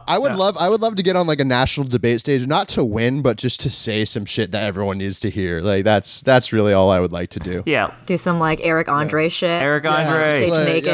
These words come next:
Speaker 1: yeah.
Speaker 2: Let me
Speaker 1: I would like to
Speaker 2: in.
Speaker 1: go, yeah, I would like to go up there with a list of everyone's sponsors. <laughs> Like, that's it,
Speaker 2: Nice.
Speaker 1: really. Like, yeah, that's the first thing I do. Anytime I see someone like,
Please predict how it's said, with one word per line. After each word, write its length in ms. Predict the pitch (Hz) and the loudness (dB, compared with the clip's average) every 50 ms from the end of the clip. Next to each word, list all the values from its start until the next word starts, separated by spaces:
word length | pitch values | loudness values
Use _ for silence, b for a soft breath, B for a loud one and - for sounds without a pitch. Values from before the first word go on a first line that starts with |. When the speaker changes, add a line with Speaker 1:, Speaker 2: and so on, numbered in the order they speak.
| - | 0
Speaker 1:
yeah. 80 | - 180 | 2 2
Speaker 2:
Let 140 | 107 101 98 | 0 0 0
me 180 | 117 117 123 | 0 0 2
Speaker 1:
I 240 | 127 139 139 135 135 | 2 2 2 2 2
would 180 | 131 131 127 127 | 2 2 2 0
like 80 | 131 131 | 0 0
to 40 | 131 | 0
Speaker 2:
in. 40 | 120 | 0
Speaker 1:
go, 220 | 117 165 165 170 139 127 | 0 2 0 0 0 0
yeah, 240 | 139 147 143 123 104 | 0 0 0 -2 -2
I 160 | 110 139 147 | -2 -2 0
would 120 | 151 170 160 | 0 2 2
like 140 | 180 190 - | 0 0 -2
to 80 | - 139 | -2 -2
go 100 | 135 135 | 0 0
up 160 | 135 131 110 | 0 0 0
there 140 | 120 123 123 | 0 2 2
with 100 | 120 107 | 2 2
a 40 | 110 | 4
list 240 | 107 117 110 - 117 | 4 2 2 2 2
of 60 | 107 | 2
everyone's 440 | 107 107 107 107 104 104 101 101 - | 2 2 2 2 0 0 -2 -2 -4
sponsors. 680 | - - 104 98 101 104 - 107 107 107 104 - - - - _ - _ _ _ - | -4 -2 -2 -2 -2 -4 -4 -4 -4 -4 -4 -8 -12 -14 -18 _ -20 _ _ _ -4
<laughs> 340 | 139 - 151 127 - - 151 | -2 -2 -2 -2 -2 -2 0
Like, 160 | 175 160 139 | 0 0 0
that's 240 | 151 175 180 - - | 2 0 0 0 -2
it, 60 | 113 110 | -4 -2
Speaker 2:
Nice. 160 | 110 110 - - | -2 -4 -4 -4
Speaker 1:
really. 380 | 120 120 117 113 113 113 117 113 | -4 -2 0 0 0 0 -2 -4
Like, 360 | 113 107 104 104 107 - _ _ B B B B B B B B | -4 -4 -6 -6 -8 -12 _ _ B B B B B B B B
yeah, 160 | B 110 110 | B 2 2
that's 160 | 113 139 160 - | 4 4 4 4
the 80 | 226 | 2
first 280 | - - 165 165 151 - | 2 2 2 0 0 0
thing 100 | 156 147 | 0 0
I 60 | 135 | 0
do. 100 | 127 123 | 2 2
Anytime 380 | 120 131 147 151 - 170 156 151 | 2 2 2 2 2 2 2 2
I 60 | 139 | 2
see 180 | 127 - 135 131 | 2 2 0 -2
someone 380 | 127 - - 120 123 127 120 120 | 0 0 0 0 0 0 0 2
like, 380 | 113 107 104 98 98 - - | 2 0 0 0 -2 -6 -8